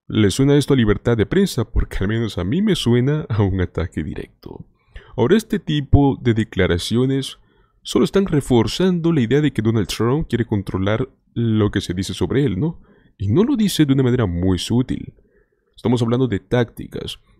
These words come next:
hechas para poder amedrentar a la prensa, poder evitar críticas. Recuerden, la libertad de prensa es uno de los pilares de la democracia. Y cuando se empieza a atacar, yo creo que toda la estructura empieza a tambalearse.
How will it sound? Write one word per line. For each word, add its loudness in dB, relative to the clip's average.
hechas 4
para 2
poder 0
amedrentar 0
a 0
la -2
prensa, -2
poder 4
evitar -4
críticas. -2
Recuerden, 0
la -2
libertad 0
de -2
prensa -2
es -2
uno 0
de 2
los -4
pilares -4
de 0
la 0
democracia. -2
Y -6
cuando 0
se -4
empieza -4
a 0
atacar, -2
yo -12
creo 0
que -6
toda -4
la -4
estructura -4
empieza -4
a -12
tambalearse. -10